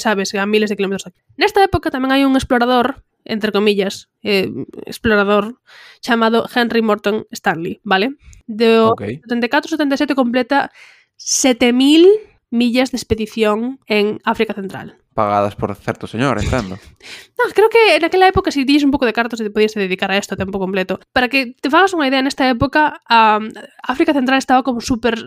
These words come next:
Speaker 1: sen, en plan, descubrir por parte da, de Europa, era en plan un misterio bastante grande para Europa. A xente que vivía aí non necesitaba descubrir nada porque xa vivían aí.
Speaker 2: Por lo que sexa.
Speaker 1: Entonces os europeos tiñe, estaban como moi mistificados, en plan, non sabían, eh, canto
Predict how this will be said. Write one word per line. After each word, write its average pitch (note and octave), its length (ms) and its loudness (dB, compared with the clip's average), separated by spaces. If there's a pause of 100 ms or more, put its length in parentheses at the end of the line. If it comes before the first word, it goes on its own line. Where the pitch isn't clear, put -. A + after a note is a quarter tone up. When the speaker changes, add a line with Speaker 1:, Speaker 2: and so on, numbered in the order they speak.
(220)
Speaker 1:
sen, G#3+ 500 -4 (340)
en A3+ 240 -4
plan, A3+ 280 0
descubrir A3+ 360 -2
por B3 140 -2
parte A#3 380 -2
da, G#3 520 0
de G#3+ 120 0
Europa, G#3+ 420 0
era A3 180 0
en G#3 80 -4
plan G#3+ 160 0
un A3+ 80 0
misterio A3+ 300 0
bastante A3 180 -6
grande A3+ 240 0
para A3+ 220 2
Europa. G3+ 320 -2 (420)
A A#3 80 -2
xente A#3 240 -2
que A3+ 120 4
vivía A3+ 200 2
aí A#3+ 80 2
non A#3+ 120 0
necesitaba A3+ 240 0
descubrir A3+ 280 0
nada A3+ 160 2
porque - 200 -2
xa - 200 -2
vivían G#3 320 -2
aí. A3+ 120 -2 (160)
Speaker 2:
Por G#2 120 -2
lo G2 80 0
que G2+ 60 -6
sexa. A#2 260 -6 (240)
Speaker 1:
Entonces A3+ 440 0
os A#3 120 -2
europeos A3+ 480 2
tiñe, A3+ 120 0
estaban A3+ 280 2
como G#3 200 4
moi A3 420 4
mistificados, A3+ 1000 0
en A3 80 0
plan, A3 160 0
non A#3+ 80 0
sabían, A3+ 480 0
eh, A3 200 0
canto A3 520 0